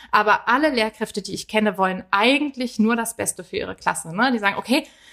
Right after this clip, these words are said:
ich hau euch jetzt durch diesen Stoff durch, weil eigentlich möchte ich, dass ihr das alles könnt und am Ende gute Noten schreibt, ne? Dass das dann aber einen riesen Druck erzeugt, ist das andere.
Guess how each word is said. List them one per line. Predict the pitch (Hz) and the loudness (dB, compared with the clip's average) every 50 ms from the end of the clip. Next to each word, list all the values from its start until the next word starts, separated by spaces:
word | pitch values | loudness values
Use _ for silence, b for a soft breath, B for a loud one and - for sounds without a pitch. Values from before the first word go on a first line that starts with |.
| B B B B B | B B B B B
ich | - 247 - - 220 | 2 2 4 6 6
hau | 262 302 | 6 6
euch | 311 302 302 | 6 4 2
jetzt | 294 - 285 | -2 -2 -2
durch | 247 | -2
diesen | - 277 240 262 233 196 | -4 0 4 4 4 4
Stoff | - - 302 285 381 403 - - - | 4 2 4 4 4 2 2 -4 0
durch, | 240 247 269 269 - | 2 2 2 2 2
weil | 247 226 | 2 2
eigentlich | - - 277 294 285 - | 2 2 0 0 -2 0
möchte | 269 277 311 311 - - | 0 2 2 2 0 0
ich, | 285 247 | -2 0
dass | - 247 240 220 | 0 0 0 0
ihr | 220 | 0
das | 233 226 - | 0 0 0
alles | 214 220 - - | 0 -2 -2 0
könnt | - 254 294 311 | 2 4 4 4
und | 294 247 | 4 4
am | 233 214 | 2 2
Ende | - 233 240 226 | 2 2 0 0
gute | 240 233 226 | 0 -2 0
Noten | 214 220 226 - - | 0 0 0 -2 -4
schreibt, | 165 - - 160 156 151 - 220 | -4 -4 -2 -2 -4 -2 0 0
ne? | 254 285 | 0 2
Dass | 240 214 214 | 2 0 0
das | - 226 - | 0 -4 2
dann | - 233 233 233 | 2 4 4 6
aber | 220 220 | 4 4
einen | 220 226 | 2 2
riesen | 226 262 254 240 202 | 2 2 2 2 2
Druck | 233 311 311 | 2 0 0
erzeugt, | 294 285 - - 247 240 233 - | 0 -4 -2 0 -2 -2 -2 -2
ist | - - - | -8 -10 -10
das | 170 - | -8 -2
andere. | - - 277 294 285 285 294 294 | 0 0 0 0 -2 -4 -6 -8